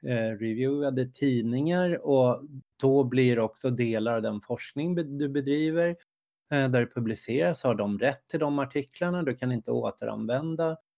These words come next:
de artiklarna och sen så bedrivs forskning i,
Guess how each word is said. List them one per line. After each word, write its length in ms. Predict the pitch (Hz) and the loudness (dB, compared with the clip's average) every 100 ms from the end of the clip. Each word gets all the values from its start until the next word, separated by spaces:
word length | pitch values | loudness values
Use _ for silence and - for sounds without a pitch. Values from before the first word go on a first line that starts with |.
| _ _ - | _ _ -16
de 280 | 147 143 135 | -2 2 2
artiklarna 720 | 127 139 131 - 147 147 147 | 2 -2 -2 -4 -2 2 0
och 220 | 143 147 | 2 0
sen 180 | 131 143 | 0 -2
så 100 | 131 | 0
bedrivs 540 | 135 127 127 127 120 - | 0 2 4 2 0 -4
forskning 640 | 127 - - 123 117 117 | -6 -6 -4 -4 -2 -4
i, 260 | 117 110 | -2 -4